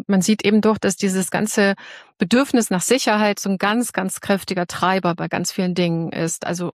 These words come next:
individuell, eben auch beim People-Pleasing, mehr Sicherheit zu haben, wirklich sich sicher zu sein, gehöre ich dazu und was ist mein Platz hier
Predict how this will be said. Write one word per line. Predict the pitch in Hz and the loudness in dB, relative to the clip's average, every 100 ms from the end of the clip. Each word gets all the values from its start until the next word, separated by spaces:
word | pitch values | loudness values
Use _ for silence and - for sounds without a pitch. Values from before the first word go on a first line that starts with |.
| - | 0
individuell, | 226 247 240 240 - 220 226 240 - - - _ _ | 2 4 2 2 2 4 2 0 -8 -20 -20 _ _
eben | 208 202 | 2 4
auch | - 233 | 2 2
beim | 208 208 | 0 0
People-Pleasing, | 233 240 226 214 202 214 202 | 0 0 -2 -2 0 0 0
mehr | 202 190 | 2 2
Sicherheit | 226 226 226 220 | 2 2 2 0
zu | - 208 | 0 0
haben, | 202 190 190 190 196 - | 2 0 0 -2 -4 -4
wirklich | 214 208 196 | -4 -2 -2
sich | 220 196 | -2 0
sicher | 233 226 214 | 0 2 0
zu | - | -2
sein, | 196 190 190 | -2 -2 2
gehöre | 202 233 214 | 2 4 2
ich | 208 | 0
dazu | 196 - - 190 | -2 -2 -2 0
und | 190 196 | 0 0
was | 208 208 | 0 0
ist | 202 | -2
mein | 208 196 | 0 -2
Platz | - 214 - - | 0 -2 -2 -2
hier | 196 185 | 2 2